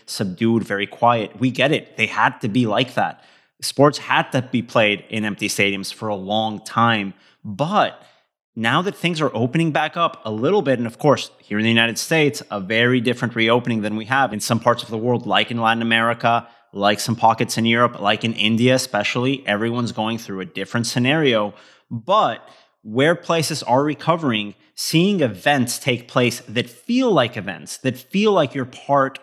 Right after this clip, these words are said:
of a global conversation is important. And I think moviegoing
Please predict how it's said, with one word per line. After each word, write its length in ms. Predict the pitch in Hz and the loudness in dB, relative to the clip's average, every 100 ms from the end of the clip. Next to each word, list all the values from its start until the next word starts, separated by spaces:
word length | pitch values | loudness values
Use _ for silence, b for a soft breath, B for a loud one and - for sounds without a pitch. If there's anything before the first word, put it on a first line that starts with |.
| - | -10
of 120 | 123 | -6
a 60 | |
global 380 | 104 117 123 123 | -4 -2 0 -2
conversation 720 | 120 113 110 101 113 110 113 110 | -4 -6 -6 -4 -2 -2 -4 -6
is 180 | 107 | -10
important. 580 | 101 92 - 147 117 98 - | -12 -12 0 2 2 -2 -4
And 100 | 110 | -2
I 100 | 131 | -2
think 300 | 123 143 - | 0 -4 -2
moviegoing 760 | 120 113 113 113 110 110 101 | -2 -2 0 0 0 -2 -8